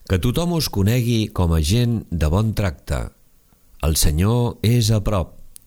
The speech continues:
No us inquieteu per res. En tota ocasió, acudiu a la pregària i a la súplica,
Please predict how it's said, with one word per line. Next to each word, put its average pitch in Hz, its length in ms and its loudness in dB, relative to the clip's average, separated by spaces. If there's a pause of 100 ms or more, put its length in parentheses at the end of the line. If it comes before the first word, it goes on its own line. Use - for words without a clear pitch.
(520)
No 101 300 2
us 120 80 0
inquieteu 104 640 0
per 90 160 0
res. 85 480 0 (640)
En 78 160 0
tota 95 320 0
ocasió, 85 720 2 (420)
acudiu 104 480 0
a 143 80 2
la 117 80 2
pregària 120 480 0
i 110 160 0
a - 20 2
la 78 140 2
súplica, 78 600 -2